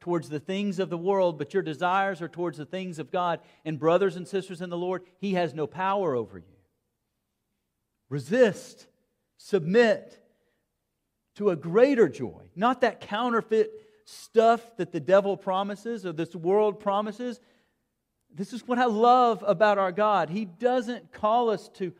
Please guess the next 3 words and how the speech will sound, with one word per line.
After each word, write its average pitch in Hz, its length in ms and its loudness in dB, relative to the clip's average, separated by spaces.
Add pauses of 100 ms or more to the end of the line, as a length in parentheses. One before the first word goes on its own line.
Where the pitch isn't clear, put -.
(180)
humdrum, 208 920 -2
mediocre 202 760 -2
stuff. - 760 -4